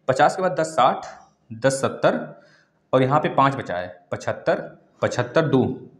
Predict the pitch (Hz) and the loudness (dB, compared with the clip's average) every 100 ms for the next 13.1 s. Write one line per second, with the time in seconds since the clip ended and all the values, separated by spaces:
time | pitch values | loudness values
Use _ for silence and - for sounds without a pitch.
0 | _ - - 110 104 110 - 208 - - | _ -14 -6 0 0 0 2 0 0 -10
1 | - - _ - 123 117 117 175 180 - | -14 -16 _ 0 2 0 0 -2 0 0
2 | 120 113 120 - - - _ _ _ _ | -2 2 0 0 -6 -18 _ _ _ _
3 | _ _ _ _ - 117 117 - 147 143 | _ _ _ _ -12 -4 -2 0 2 2
4 | 143 - 117 110 - 233 - - - - | 0 -2 4 2 2 -8 -10 -20 -20 -4
5 | 123 - 120 - 170 165 - 110 104 101 | -2 2 2 2 -2 -2 -2 -2 -2 -4
6 | 95 - _ - - 110 - 165 160 185 | -12 -16 _ -6 0 0 0 -2 0 -2
7 | - - - 135 120 - 110 - 127 165 | -4 -2 0 0 0 0 -2 -2 -2 0
8 | 190 - - - _ 113 113 127 139 160 | -4 -6 -14 -20 _ -6 -2 0 2 2
9 | 156 123 127 143 143 139 135 170 - - | 2 2 4 4 2 2 2 2 0 -4
10 | - _ _ _ - 110 113 110 113 143 | -18 _ _ _ -8 -4 -2 0 2 2
11 | 139 135 120 202 - - - _ _ - | 2 -2 0 0 0 -12 -20 _ _ -20
12 | _ - - _ _ - 113 117 117 117 | _ -20 -20 _ _ 2 6 6 6 4
13 | 117 | 2